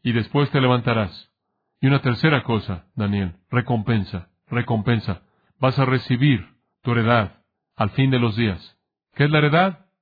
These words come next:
Es su herencia. La palabra griega que corresponde a esta es usada en Colosenses uno doce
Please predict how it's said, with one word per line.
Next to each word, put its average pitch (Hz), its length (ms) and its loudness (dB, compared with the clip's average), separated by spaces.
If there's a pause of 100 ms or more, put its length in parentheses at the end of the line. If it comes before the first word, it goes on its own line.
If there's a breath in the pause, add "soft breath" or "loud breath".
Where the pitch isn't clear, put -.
(160)
Es 135 160 0
su 135 380 -2 (120)
herencia. 139 500 0 (360)
La 127 100 0
palabra 156 400 2
griega 160 400 -2
que 147 100 -8
corresponde 135 640 0
a 135 80 4
esta 151 260 0
es 127 100 0
usada 151 360 2
en 113 80 -4
Colosenses 117 560 -2
uno 123 180 0
doce 123 440 0